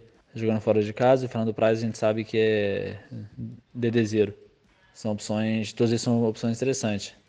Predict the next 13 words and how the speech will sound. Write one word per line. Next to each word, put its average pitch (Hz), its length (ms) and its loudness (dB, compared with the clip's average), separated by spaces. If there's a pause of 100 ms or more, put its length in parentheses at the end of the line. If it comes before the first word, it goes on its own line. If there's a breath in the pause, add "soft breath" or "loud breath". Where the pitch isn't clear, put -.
(240 soft breath)
Quem 120 140 0
tiver 123 180 4
apostando 117 360 2
em 107 60 -2
fase 117 260 2
pode 117 200 2
olhar 113 160 4
pro, 101 600 2
pro 113 120 2
Hugo 113 200 4
Souza, 139 380 4
o 127 40 2
Neneca. 120 500 0